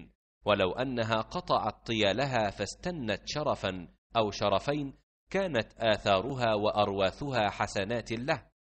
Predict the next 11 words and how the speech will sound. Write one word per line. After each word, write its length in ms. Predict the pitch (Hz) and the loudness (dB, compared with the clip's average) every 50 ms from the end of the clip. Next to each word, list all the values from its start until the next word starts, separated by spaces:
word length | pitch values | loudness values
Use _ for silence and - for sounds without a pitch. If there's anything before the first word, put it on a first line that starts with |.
| _ _ _ _ _ _ - | _ _ _ _ _ _ 0
ولو 280 | 107 107 101 98 95 90 | 2 4 4 4 4 2
أنها 540 | - - 123 131 123 117 113 117 123 117 113 | 2 0 -2 0 0 0 0 2 2 0 0
مرت 460 | 117 151 170 160 131 123 113 - - | -2 -4 -4 -4 -2 -2 -2 -2 -4
بنهر 600 | 110 104 98 117 135 135 123 110 107 104 101 95 | -4 -4 -2 -2 -2 2 2 2 2 0 -2 -4
فشربت 680 | 90 - 107 101 - 180 175 147 117 101 98 - - 110 | -4 -4 -2 -2 -2 -4 -2 -2 -2 -2 -2 -2 -4 -6
منه 420 | 123 147 139 104 95 95 87 - - _ _ _ _ _ - | -6 -4 -4 -4 -4 -4 -6 -6 -8 _ _ _ _ _ 2
ولم 300 | 107 104 107 104 104 101 | 2 4 4 2 0 0
يرد 360 | 113 151 175 165 131 117 - | -2 -2 0 -2 -2 -4 -2
أن 220 | - 107 104 98 | -2 -2 -2 -2
يسقي 580 | 95 104 131 139 - - - 117 107 104 95 90 | -4 -4 -6 -6 -8 -10 -6 -2 0 2 2 2
به 420 | 95 127 123 120 117 113 110 113 | 0 -2 -4 -4 -4 -6 -6 -8